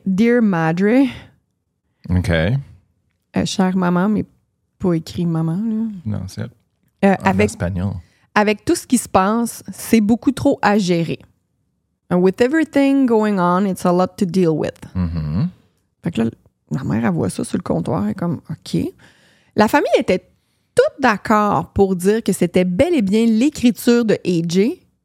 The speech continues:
Speaker 1: mais que c'était pas son genre pantoute d'écrire ça.
Speaker 2: Non.
Speaker 1: Comme je disais, non, elle allait pas super bien ces temps-ci, mais c'était pas du genre à, à se laisser abattre.
Speaker 2: Mm-hmm.
Speaker 1: Ce matin-là, Jennifer, elle a vu A J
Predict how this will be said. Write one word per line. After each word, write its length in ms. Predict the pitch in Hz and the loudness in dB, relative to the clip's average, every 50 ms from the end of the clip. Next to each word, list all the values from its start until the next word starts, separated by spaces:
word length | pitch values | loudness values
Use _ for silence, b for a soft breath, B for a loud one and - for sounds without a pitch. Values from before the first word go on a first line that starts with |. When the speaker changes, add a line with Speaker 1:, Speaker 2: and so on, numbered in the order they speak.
| _ - | _ -2
Speaker 1:
mais 80 | - 214 | 0 0
que 60 | - | 2
c'était 140 | - - 262 | 2 0 2
pas 160 | 262 285 - | 2 2 0
son 300 | - - 233 196 185 185 202 | 0 0 -2 0 0 0 0
genre 280 | 214 214 233 233 226 - _ | 0 0 0 -2 -4 -4 _
pantoute 480 | - 302 359 262 - - - 330 254 | -2 0 0 -2 -2 -2 -2 -2 -2
d'écrire 400 | 185 190 165 - - 180 156 156 | -2 -2 -4 -2 -2 -4 -4 -4
ça. 220 | - - - 180 165 - _ _ _ _ _ _ _ _ - | -2 0 0 0 0 -2 _ _ _ _ _ _ _ _ -2
Speaker 2:
Non. 480 | 92 123 180 208 165 104 - - - - - - _ _ _ _ _ _ _ _ | 0 0 2 0 0 0 -2 -4 -6 -8 -12 -20 _ _ _ _ _ _ _ _
Speaker 1:
Comme 120 | - 453 508 381 | 0 2 2 2
je 20 | 240 | 2
disais, 340 | 196 185 180 208 - 135 208 | 2 2 2 2 2 4 4
non, 160 | 214 233 330 427 339 | 4 2 2 2 2
elle 60 | 226 | 2
allait 140 | 202 190 180 | 2 2 2
pas 120 | - 294 | 2 -2
super 240 | 320 - - 214 196 | -4 -2 0 0 0
bien 140 | 196 214 277 | 2 0 0
ces 100 | - 226 | 0 0
temps-ci, 380 | - 180 170 185 - - 320 370 | 0 0 0 -2 -2 -2 0 2
mais 80 | 320 226 | 2 2
c'était 180 | - - - 175 | 0 0 -2 0
pas 120 | - 277 | 0 0
du 80 | 269 220 | 0 2
genre 220 | 202 214 277 294 | 2 2 2 0
à, 100 | 240 175 170 170 - - _ - | 0 0 -2 -4 -6 -6 _ -2
à 100 | 175 175 | -2 0
se 120 | - - | 2 2
laisser 220 | 190 175 - - 320 | 2 2 2 0 0
abattre. 480 | 339 226 180 180 185 - - - - - _ _ - - | 0 0 2 0 -2 -2 -4 -12 -18 -20 _ _ -6 -2
Speaker 2:
Mm-hmm. 260 | 92 90 101 123 120 92 80 - _ _ _ _ - | -2 0 0 -2 -2 -6 -8 -14 _ _ _ _ -12
Speaker 1:
Ce 220 | - - - - | -10 -2 2 2
matin-là, 580 | 247 254 311 427 - 381 320 240 190 180 170 170 160 b b b b b b b b b b _ _ - 180 | 2 2 2 -2 -2 0 2 2 4 4 2 0 0 b b b b b b b b b b _ _ -2 0
Jennifer, 340 | 202 196 202 202 - 440 554 440 | 2 2 2 2 2 2 2 2
elle 100 | 233 190 | 2 2
a 80 | 180 175 | 2 0
vu 260 | 170 165 180 233 269 - - | 0 0 -2 -2 -2 -2 -2
A 40 | 214 185 170 165 | -2 -2 -2 -2
J 260 | 160 165 165 170 | 0 0 0 -2